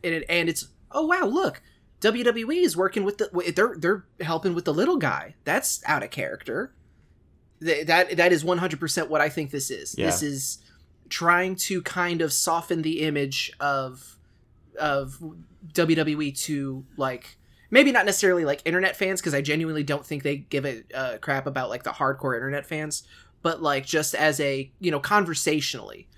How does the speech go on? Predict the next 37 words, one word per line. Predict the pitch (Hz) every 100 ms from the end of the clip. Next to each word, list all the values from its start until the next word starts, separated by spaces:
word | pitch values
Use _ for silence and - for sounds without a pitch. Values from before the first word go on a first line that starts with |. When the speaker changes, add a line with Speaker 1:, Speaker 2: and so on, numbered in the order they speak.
| - - -
Speaker 1:
of | 151 139
just, | 143 139
like, | 147 -
"Oh, | 240
well, | 156 160
now | 202 226
if |
I | 151 151
Google | 147 185 175
Mickie | 170 175 165
James | 165 165 143
W | 160 151 156
W | 143 151
E, | 160
the | 135
top | 139 139
story | - 147 139 139
isn't | 143 143 139 - - - -
released. | 190 277 294 127 - - - _ _ _ _ -
Item | 147 185 196
set | 247 220
in |
a | 262
trash | 294 277 -
bag. | 135 101 95 - _ _ -
It's, | 151 196
Speaker 2:
Yeah. | 320
Speaker 1:
oh, |
she | - 220 254
appeared | 302 339 285
at |
the | 294
Royal | 277 277
Rumble," | 285 277 156 117 131
and, | 135 131 180
you | 147
know, | 123 -